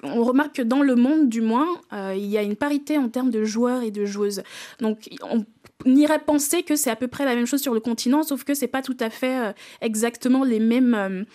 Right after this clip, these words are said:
je dirais, les mêmes problématiques, hein, qui sont, euh, sur le continent. Je pense que aujourd'hui sur le continent, vous avez beaucoup de femmes, beaucoup de jeunes filles qui jouent, mais à cause de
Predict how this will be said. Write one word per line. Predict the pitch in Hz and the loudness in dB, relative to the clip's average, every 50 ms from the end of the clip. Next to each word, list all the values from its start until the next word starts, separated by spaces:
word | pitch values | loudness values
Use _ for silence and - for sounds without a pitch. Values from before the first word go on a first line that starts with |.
| - - - - - _ | -16 -18 -18 -18 -20 _
je | - 202 | -12 -4
dirais, | - 233 226 240 247 | -2 0 0 0 0
les | 254 233 | 2 2
mêmes | 240 247 247 | 4 4 4
problématiques, | 262 - 269 254 254 247 247 247 240 - 339 - - | 2 2 0 2 2 2 2 0 0 -4 -6 -4 0
hein, | 285 285 285 | 0 0 0
qui | 285 - 247 | 0 -2 -2
sont, | 226 - - 233 214 208 202 | -2 0 -2 -2 -2 -2 -2
euh, | 196 190 190 | -2 -2 -4
sur | 185 - - 202 | -4 -4 -4 -2
le | 202 202 | -4 -4
continent. | - 214 208 - - 247 254 294 330 349 - - - - - | -4 -6 -6 -2 0 2 2 2 2 0 -6 -14 -18 -16 -8
Je | - | -4
pense | - 302 311 - | -2 -2 -2 -2
que | - 294 262 247 233 220 - - - | 0 2 4 4 2 2 0 -2 -2
aujourd'hui | - 254 247 262 262 262 233 254 294 302 | 0 0 0 0 0 -2 0 0 0 0
sur | 294 - 269 233 | 0 0 -2 -2
le | 214 | -2
continent, | 226 247 233 - - 269 294 320 | -2 -4 -6 -2 0 2 2 2
vous | 277 | 2
avez | 240 208 202 | 2 0 2
beaucoup | 208 226 302 302 - | 2 0 0 0 0
de | 403 339 | 0 0
femmes, | 311 - - 269 285 339 311 | -2 -2 -2 -2 -2 0 0
beaucoup | 247 262 - 320 | -2 -2 -2 -2
de | 285 269 | 0 0
jeunes | 240 247 240 240 | 2 2 0 0
filles | - - 302 | 0 -2 -2
qui | 302 - 262 226 | 0 0 0 0
jouent, | 214 226 294 370 - - - - - - - | 0 0 -2 -4 -4 -10 -16 -18 -18 -8 0
mais | 240 233 247 277 311 381 403 - - | 2 4 4 4 4 2 0 -4 -6
à | 233 220 | -6 -6
cause | 220 - 269 285 311 285 262 220 - - | -2 0 0 0 2 2 0 -2 -2 -4
de | 202 202 196 214 220 214 208 208 202 202 196 196 202 - | -8 -12 -6 -2 2 2 4 4 4 2 2 0 -2 -4